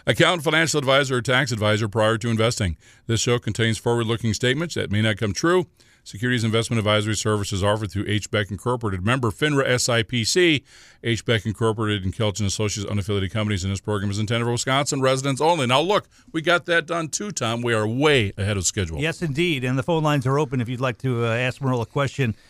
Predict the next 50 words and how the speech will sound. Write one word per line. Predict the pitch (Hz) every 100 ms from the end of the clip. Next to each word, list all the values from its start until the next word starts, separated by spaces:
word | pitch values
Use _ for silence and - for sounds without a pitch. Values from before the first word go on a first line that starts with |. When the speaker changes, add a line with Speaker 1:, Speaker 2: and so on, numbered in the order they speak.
| - - _
Speaker 2:
Is | - 170
it | 185
too | - 269
late | 254 247 -
to | 214
run | 208 220
out | 214 240
and | 202 156
buy | 180 196
Pfizer | - - 185 196 180 190
stock | - - 185 214 226
and | 175 165 160
the | 151 151
other | 160 175 160
drug | 127 170
companies | - 170 175 190 143
that | 165
are | 151
involved | 135 147 160 147
in | 151 127
vaccine | 151 147 180 170
manufacture? | 165 165 - 120 120 185 170 -
Speaker 1:
No. | 117
Mm-mm. | 120 98 - -
Speaker 2:
It's | 139 165
not? | 147 165 - _ 147
Speaker 1:
No. | 139 120
You | 143
know, |
we | 180
talked | 175 196 160
about, | 139 139
you |
know, | 139
we | 131
talked | 147 170
about, | 139 110 - - - -
we |
went | 127 135
back, | 135 120
we |
talked, | - 117 98 -
going | 110
back | 107 107
to | - 107 104
our, | 98 92 98
our | 90
conversation | 107 98 - 101 101 92
from | 95
our | 95 90